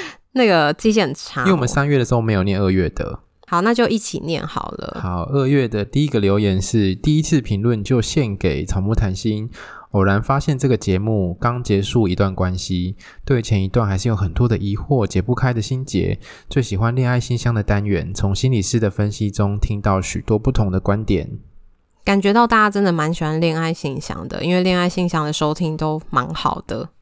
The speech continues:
Speaker 2: 然后现在好像越来越多人投，投稿给我们，所以真的
Speaker 1: 有点可怕。
Speaker 2: 对。
Speaker 1: 就是我们已经很久没有去点那个 Google 表单，因为我们想说前面的档案下载下来都还没有用完，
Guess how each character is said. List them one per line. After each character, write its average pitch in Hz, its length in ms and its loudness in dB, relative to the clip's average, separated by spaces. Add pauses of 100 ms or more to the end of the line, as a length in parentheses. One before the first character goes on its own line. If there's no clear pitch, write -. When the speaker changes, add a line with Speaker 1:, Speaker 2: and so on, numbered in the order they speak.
(140)
Speaker 2:
然 110 120 2
后 123 80 2
现 127 160 0
在 120 400 2
好 92 100 -2
像 104 380 0
越 117 100 2
来 101 120 2
越 104 100 2
多 98 180 2
人 98 200 -2
投， 87 340 -2 (300)
投 101 160 2
稿 95 160 0
给 87 160 0
我 85 100 2
们， - 220 -4
所 90 180 0
以 87 100 0
真 87 220 -4
的 - 380 -4 (320)
Speaker 1:
有 185 120 2
点 185 140 2
可 165 160 2
怕。 - 320 2
Speaker 2:
对。 107 140 2 (160)
Speaker 1:
就 208 100 -2
是 233 100 4
我 208 140 6
们 151 200 2
已 139 40 -4
经 190 200 0
很 190 200 4
久 185 120 4
没 175 80 4
有 185 100 6
去 190 140 2 (120)
点 - 260 -4
那 170 160 0
个 147 160 0
Google 170 320 4
表 - 300 0
单， 135 180 0
因 160 80 -2
为 196 60 4
我 208 40 6
们 190 120 4
想 165 180 0
说 180 140 0
前 165 200 0
面 175 180 2
的 156 120 -2
档 147 160 0
案 170 200 2
下 185 200 0
载 160 140 -2
下 170 160 0
来 165 80 2
都 165 120 2
还 170 120 4
没 156 100 0
有 151 80 0
用 156 260 2
完， - 180 0